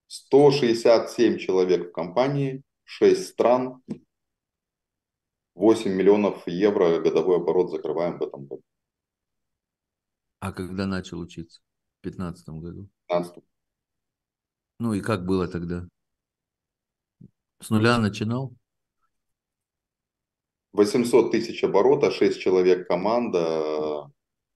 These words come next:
Speaker 1: э, и пятнадцать компаний различных, пятнадцать направлений.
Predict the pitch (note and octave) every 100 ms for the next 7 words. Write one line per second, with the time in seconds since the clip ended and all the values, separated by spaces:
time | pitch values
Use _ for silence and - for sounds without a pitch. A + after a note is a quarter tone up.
0 | _ _ _ - G2+ G2+ G2 F#2 F2 F2
1 | G2 G#2+ A2+ - - - F#2+ F2+ E2+ D#2
2 | D2+ D2 - C2+ - _ _ - C3 B2+
3 | A#2 G#2 F#2+ D2 - -